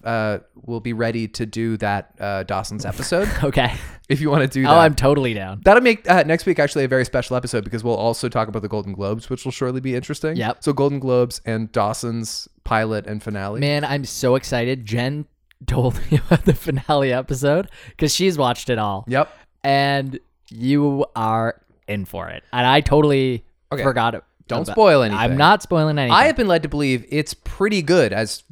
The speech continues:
Speaker 1: series finales go.
Speaker 2: Sure.
Speaker 1: Even though the last run of the series has largely been not so good.
Speaker 2: I need to rewatch. But she told me something and I went, "What?"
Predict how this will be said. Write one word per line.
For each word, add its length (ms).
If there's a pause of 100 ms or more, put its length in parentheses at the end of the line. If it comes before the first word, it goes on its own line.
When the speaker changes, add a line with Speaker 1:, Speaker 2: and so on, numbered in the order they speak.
Speaker 1:
series 480
finales 500
go. 340
Speaker 2:
Sure. 320
Speaker 1:
Even 340
though 180
the 160
last 420
run 260
of 200
the 60
series 400
has 160
largely 400
been 380 (460)
not 220
so 140
good. 240
Speaker 2:
I 160
need 200
to 60
rewatch. 480
But 140
she 120
told 220
me 80
something 300
and 100
I 80
went, 300
"What?" 420